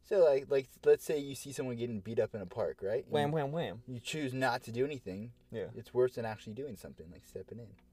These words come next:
Speaker 2: Can I say something
Speaker 1: But in
Speaker 2: else?
Speaker 1: this case, I choose not to do anything. But it is, it is a response by not
Speaker 2: It is
Speaker 1: doing
Speaker 2: a
Speaker 1: anything.
Speaker 2: response.
Speaker 1: Yeah, absolutely.
Speaker 2: Okay, so you're saying inaction.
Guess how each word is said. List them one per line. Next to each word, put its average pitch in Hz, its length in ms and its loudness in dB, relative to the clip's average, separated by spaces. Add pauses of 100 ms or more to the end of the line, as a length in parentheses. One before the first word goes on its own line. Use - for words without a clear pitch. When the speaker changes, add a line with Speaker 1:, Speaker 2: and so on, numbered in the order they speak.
(120)
Speaker 2:
Can 143 140 -2
I 160 40 0
say 170 220 -2
something 151 180 -2
Speaker 1:
But 143 100 6
in 127 60 4
Speaker 2:
else? 131 80 -2
Speaker 1:
this 143 140 4
case, 98 420 0
I 90 80 -4 (320)
choose - 220 -18
not - 160 -16
to - 80 -20
do - 80 -20
anything. - 300 -20 (120)
But 123 140 2
it 117 180 0
is, 104 260 -2
it 98 140 -6
is 92 320 -6
a 87 40 -6
response - 580 -12 (340)
by 92 100 -8
not 80 140 -12
Speaker 2:
It - 40 -8
is 120 60 -6
Speaker 1:
doing - 20 -8
Speaker 2:
a - 100 -8
Speaker 1:
anything. - 20 -14
Speaker 2:
response. - 360 -14
Speaker 1:
Yeah, - 200 -6
absolutely. - 480 -18 (540)
Speaker 2:
Okay, 143 320 6
so - 120 -8
you're 131 80 -2
saying 110 360 -4 (800)
inaction. 123 600 -2